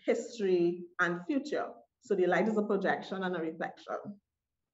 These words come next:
Layering, if you look at my pieces, they're layered. It's printmaking. The technique is printmaking, where I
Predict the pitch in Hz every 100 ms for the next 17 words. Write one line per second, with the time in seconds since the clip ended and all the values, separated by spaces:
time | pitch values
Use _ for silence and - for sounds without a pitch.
0 | _ _ _ - 180 202 285 302 302 311
1 | 339 - 240 240 254 240 240 254 262 202
2 | 208 240 - 185 208 190 156 151 160 165
3 | 170 165 147 - - - _ _ _ _
4 | _ _ _ _ _ - 190 - - 320
5 | 254 262 220 185 - 180 196 - - -
6 | 170 269 - 180 175 208 - 220 202 226
7 | 151 175 185 175 165 - 156